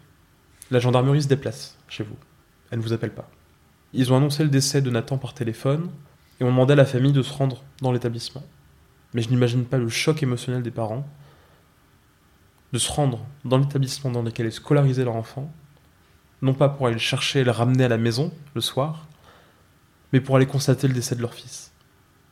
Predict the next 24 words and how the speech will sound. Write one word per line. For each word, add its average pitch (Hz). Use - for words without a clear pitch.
Donc 127
vous, 196
en -
tant 117
que 113
C -
P -
E, 139
stagiaire, 123
qui -
n'avez 98
pas 107
le -
concours, 165
ben 104
là 117
vous 120
composez. 117
Sauf -
que -
je 139
suis -
pas 123
musicien. 123